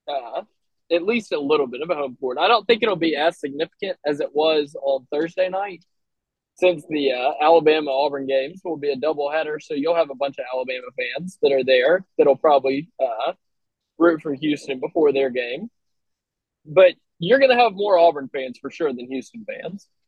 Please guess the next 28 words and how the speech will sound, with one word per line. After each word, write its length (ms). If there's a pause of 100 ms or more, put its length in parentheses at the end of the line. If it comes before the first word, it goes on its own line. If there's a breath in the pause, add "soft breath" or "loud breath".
(260)
I 40
mean, 140
I 120
would 160
just 200
be 120
dumbfounded 760 (500)
if 140
there 180
were 120
more 400
Alabama 460
and 140
Houston 400
fans 480
than 380 (220)
Auburn 340
fans. 380
I, 180
I 220
think 220
it'll 240
be 200
pretty 240
close 280
to 100
fifty-fifty. 760 (640)
And 320